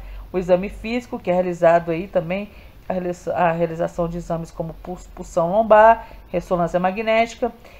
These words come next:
e também tem a eletroneuro-, a, a eletroneuromiografia, que é um exame feito aí com o objetivo de avaliar essa condição do impulso do nervo, né?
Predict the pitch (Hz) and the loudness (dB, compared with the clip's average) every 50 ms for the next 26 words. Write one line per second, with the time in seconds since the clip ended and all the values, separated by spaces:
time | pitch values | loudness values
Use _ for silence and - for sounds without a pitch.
0 | - - - - - 185 185 185 190 190 185 - 202 185 180 180 185 202 196 - | -20 -20 -20 -12 -10 -8 -6 -6 -6 -8 0 2 2 2 4 0 -4 -4 -6 -4
1 | 196 190 190 190 185 175 - - - 180 175 170 165 - - - 170 180 180 180 | -4 -2 -2 -2 -4 -6 -6 -2 0 2 2 2 0 -2 -2 0 2 2 2 2
2 | 185 175 170 170 170 165 - - - 170 170 165 156 - - - 165 170 170 165 | 0 -2 0 0 0 -2 -2 -4 0 0 2 2 0 -4 -2 -2 0 0 0 0
3 | 165 165 170 190 208 214 - - 247 220 214 208 - - - 175 175 175 185 185 | 0 4 6 6 6 6 2 -4 -4 -4 -4 -4 -6 -12 -8 -6 -4 -2 0 0
4 | 185 180 175 180 - - - - 180 180 170 160 165 165 170 170 - - - 185 | 0 0 0 -2 -2 -4 -8 -8 -4 -4 -4 -2 -2 -2 -2 -4 -6 -12 -12 -10
5 | 185 202 220 233 233 - - - - - - - - 415 392 339 240 240 247 247 | -6 -6 -6 -6 -6 -14 -20 -20 -20 -16 -2 0 0 0 0 -4 -2 0 0 0
6 | 254 254 - - - 208 233 - 240 220 220 - 202 202 208 208 208 - 220 208 | 0 -4 -2 -2 -2 -2 -2 -4 -8 -6 -6 -8 -8 -6 -8 -10 -8 -8 -12 -6
7 | 190 208 196 190 196 196 196 185 185 190 202 208 202 - - 196 202 - - 202 | -4 -4 0 2 2 2 2 2 4 4 4 4 2 -2 -6 -6 -4 -4 -6 -10
8 | - - 196 196 196 202 - - - 185 180 180 165 170 170 170 - 180 175 - | -6 -6 -8 -8 -8 -12 -10 -6 -4 -4 -4 -4 -6 -10 -10 -10 -12 -12 -12 -12
9 | 180 170 202 190 170 151 139 139 151 151 151 156 175 190 | -10 -8 -8 -8 -8 -8 -10 -12 -12 -12 -10 -8 -8 -10